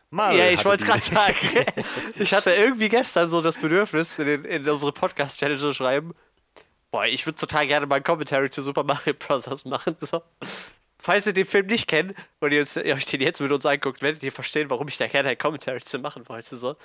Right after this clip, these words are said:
Speaker 2: Ich mein, ähm, jeder hat irgendwie, kennt Mario. Ich glaub,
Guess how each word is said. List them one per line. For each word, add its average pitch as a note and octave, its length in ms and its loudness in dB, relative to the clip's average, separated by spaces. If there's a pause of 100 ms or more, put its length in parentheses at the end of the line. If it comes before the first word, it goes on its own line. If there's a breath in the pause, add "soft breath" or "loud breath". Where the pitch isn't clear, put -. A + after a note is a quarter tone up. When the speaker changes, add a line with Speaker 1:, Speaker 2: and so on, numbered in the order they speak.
(440 loud breath)
Speaker 2:
Ich C3+ 140 -8
mein, D#3 220 4
ähm, C3+ 240 0 (1120)
jeder C#3+ 320 4
hat C#3 220 -4
irgendwie, C3+ 500 -4 (160)
kennt - 300 -4
Mario. C3+ 420 2
Ich C3 160 -2
glaub, C#3 160 2